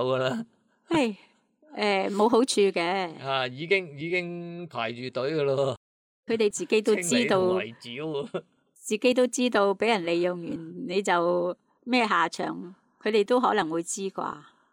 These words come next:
Speaker 1: 啊，可能早咗響呢，俾個機會佢哋走咯，俾時間佢哋走咯。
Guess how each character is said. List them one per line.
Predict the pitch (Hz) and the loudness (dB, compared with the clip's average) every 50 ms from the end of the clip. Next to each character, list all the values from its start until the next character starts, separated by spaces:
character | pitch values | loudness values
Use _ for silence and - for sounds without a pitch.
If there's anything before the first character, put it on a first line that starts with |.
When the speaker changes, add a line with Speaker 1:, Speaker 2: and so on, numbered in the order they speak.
| _ _ | _ _
Speaker 1:
啊， | - 113 120 123 123 120 120 120 120 120 117 117 113 101 | -6 -4 -2 0 0 0 0 0 0 0 0 0 -2 0
可 | 113 156 202 | 2 4 4
能 | 190 139 120 - | 4 2 0 -2
早 | - 131 127 143 165 | -2 -2 0 2 2
咗 | 175 175 165 | 4 4 4
響 | 151 143 131 147 160 | 6 4 4 4 4
呢， | 160 160 156 151 147 | 4 4 4 2 2
俾 | 139 - 117 143 | 2 0 2 2
個 | 147 131 117 | 2 2 0
機 | - 143 | 0 -2
會 | 143 123 107 107 | 0 0 -2 -2
佢 | 110 110 - | -2 -2 -4
哋 | 165 - | -4 -6
走 | - 120 113 123 120 | -8 -8 -4 -2 -2
咯， | 123 120 | -4 -2
俾 | - 131 120 123 | -2 -4 -4 -4
時 | - - - | -4 -6 -8
間 | 107 - - 113 127 | -8 -8 -10 -8 -8
佢 | 113 | -8
哋 | 101 101 95 - | -8 -8 -6 -6
走 | - 107 107 107 | -6 -6 -4 -4
咯。 | - 147 | -4 -6